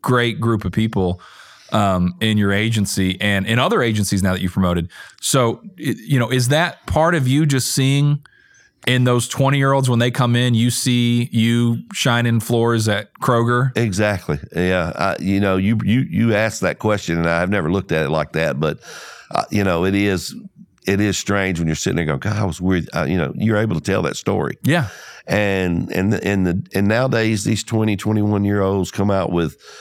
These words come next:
Speaker 2: whatever type of degree they're in, and it's rough out there. And, you know, the, the economy, where they wanna work, and, and they come in and go through our,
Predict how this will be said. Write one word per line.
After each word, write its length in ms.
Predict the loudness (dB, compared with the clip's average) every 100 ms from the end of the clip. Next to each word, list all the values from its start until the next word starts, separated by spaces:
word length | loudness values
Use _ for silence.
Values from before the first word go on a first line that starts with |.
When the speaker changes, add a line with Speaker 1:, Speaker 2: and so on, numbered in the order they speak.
| -18 -4
Speaker 2:
whatever 360 | 0 2 0
type 320 | 0 0 0
of 80 | -2
degree 560 | -2 -2 0 2 2 2
they're 220 | 2 2
in, 420 | 0 0 0 0
and 320 | 0 0 -2 -6 -20 -18 -4
it's 220 | -4 0
rough 300 | 0 0 0
out 180 | -2 -2
there. 220 | -6 -8 _ -8
And, 480 | -2 0 0 0 0
you 100 | 0
know, 220 | 0 0
the, 100 | -2
the 120 | -2 -2
economy, 540 | -2 -2 0 0 0
where 240 | 2 2
they 120 | 2 0
wanna 240 | 0 0
work, 500 | 0 0 0 -2 -2
and, 180 | -4 -4 -8 -20 -20 -12
and 500 | -2 0 0 -2 0
they 120 | 0 -2
come 320 | 0 0 0
in 160 | 0
and 180 | 0 0
go 140 | 0 -2
through 260 | 0 0
our, 140 | 0